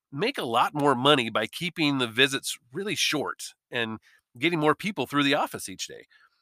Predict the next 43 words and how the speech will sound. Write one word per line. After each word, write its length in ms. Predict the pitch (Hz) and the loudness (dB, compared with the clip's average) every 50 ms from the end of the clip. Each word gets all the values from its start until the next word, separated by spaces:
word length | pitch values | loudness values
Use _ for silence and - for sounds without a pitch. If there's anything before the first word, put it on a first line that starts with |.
| _ _ _ _ _ - | _ _ _ _ _ -4
It 220 | - 175 160 147 | -4 -4 -2 -4
dramatically 1040 | 135 131 151 165 151 143 143 139 139 143 147 156 170 170 165 147 - - 120 120 113 | -6 -2 2 2 2 2 0 0 0 2 2 4 4 4 2 2 -2 -4 -8 -6 -6
changed 640 | - - - 160 143 131 113 101 104 101 92 98 110 | -4 -4 -2 0 0 0 0 -2 -6 -10 -12 -10 -8
the 60 | 117 | -4
way 240 | 110 120 120 120 120 | 0 2 2 2 2
this 240 | 113 113 120 117 - | 0 -4 -6 -6 -4
doctor 420 | - 127 117 113 110 - - 107 | -2 0 2 2 2 0 -4 -10
did 180 | 98 104 98 92 | -10 -10 -10 -6
business. 400 | 98 101 90 82 80 62 - - _ _ _ _ _ _ _ _ _ _ - | -6 -6 -6 -8 -12 -16 -16 -16 _ _ _ _ _ _ _ _ _ _ -20
I, 420 | - - - - - - 113 139 | -18 -16 -14 -14 -10 -6 -4 -4
I 20 | |
lost 320 | 196 196 147 147 202 - - | -4 -2 -2 -2 -2 -2 -2
my 100 | 131 117 | -4 -4
trust 380 | - - 160 175 214 - - | 0 4 4 4 4 4 0
in 80 | 127 104 | -6 -8
him 240 | 92 87 90 98 104 | -8 -8 -8 -4 -2
that 180 | 113 110 113 - _ _ - _ _ | -2 -2 -2 -4 _ _ -20 _ _
he 120 | - 151 156 | -8 -4 0
was 180 | 151 147 123 | 0 2 4
actually 380 | 135 131 156 160 - 143 123 120 | 4 4 4 2 2 -2 -4 -4
even 280 | 123 135 156 143 107 92 | -2 -4 -4 -4 -6 -6
listening 460 | 95 107 151 208 - - 135 123 110 | -6 -4 -2 -2 -2 -2 -4 -4 -4
to 40 | 107 | -4
me, 160 | 101 101 98 | -6 -6 -6
number 200 | 98 104 101 101 | -6 -6 -4 -2
one, 400 | 98 117 151 160 139 117 117 120 | 2 6 6 8 8 6 4 0
and, 240 | 131 120 113 113 113 - - - - _ _ _ _ _ _ | -2 -2 -2 -4 -6 -10 -16 -20 -20 _ _ _ _ _ _
and 120 | - 135 147 | -4 0 0
that 120 | 147 123 | 0 2
what 280 | 139 139 165 165 127 139 | 2 2 2 2 2 0
he 180 | 139 151 156 | -6 -6 -6
told 380 | 139 - - 170 185 202 214 190 | -6 -6 -2 0 2 2 2 2
me 120 | 160 143 139 | 2 2 2
was 560 | 135 131 131 131 135 127 120 117 - - - _ | 2 2 2 2 2 0 -2 -6 -6 -8 -10 _
really 360 | - 117 117 147 190 175 127 | -14 -10 -6 -6 -4 -4 -2
in 100 | 131 135 | -2 -2
my 240 | 127 123 123 135 147 | 0 0 0 0 0
best 340 | 151 135 135 139 139 - - | 0 -2 -4 -4 -4 -6 -8
interest. 460 | 123 170 180 - - - - - _ _ _ _ _ _ _ _ _ _ _ _ _ - - _ _ _ _ - | -8 -8 -8 -10 -16 -16 -18 -20 _ _ _ _ _ _ _ _ _ _ _ _ _ -20 -20 _ _ _ _ 0
The 100 | 147 160 | 4 4
I 160 | 170 190 226 | 6 6 6
R 140 | 214 175 156 | 6 6 6
S, 480 | 185 165 - - - - - - - | 6 4 2 -2 -6 -8 -10 -14 -18